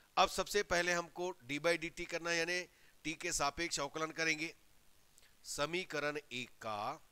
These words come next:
टी के सापेक्ष अवकलन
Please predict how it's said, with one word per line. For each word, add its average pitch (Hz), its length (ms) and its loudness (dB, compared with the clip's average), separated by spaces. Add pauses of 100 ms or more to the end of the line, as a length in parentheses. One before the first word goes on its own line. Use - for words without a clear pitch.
(1900)
टी 185 160 0
के 190 240 0
सापेक्ष 147 720 2 (2000)
अवकलन 147 560 0